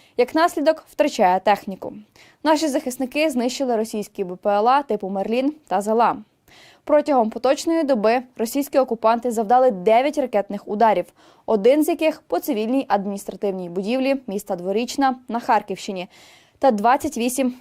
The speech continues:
авіаційних ударів. Здійснили понад сорок обстрілів з Р С З В. Є загиблі та поранені серед цивільного населення.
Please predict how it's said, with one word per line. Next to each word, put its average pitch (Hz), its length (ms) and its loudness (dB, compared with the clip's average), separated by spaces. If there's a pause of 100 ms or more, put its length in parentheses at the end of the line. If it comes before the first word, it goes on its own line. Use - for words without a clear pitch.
(120)
авіаційних 254 680 -2
ударів. 208 480 2 (500)
Здійснили 277 440 0
понад 320 320 0
сорок 214 280 2
обстрілів 247 420 -2
з 196 80 -6
Р 202 200 -2
С - 160 -6
З 220 120 0
В. 196 200 4 (520)
Є 311 120 2
загиблі 320 440 2
та 247 120 0
поранені 247 500 4
серед 233 340 0
цивільного 208 480 -4
населення. 202 600 0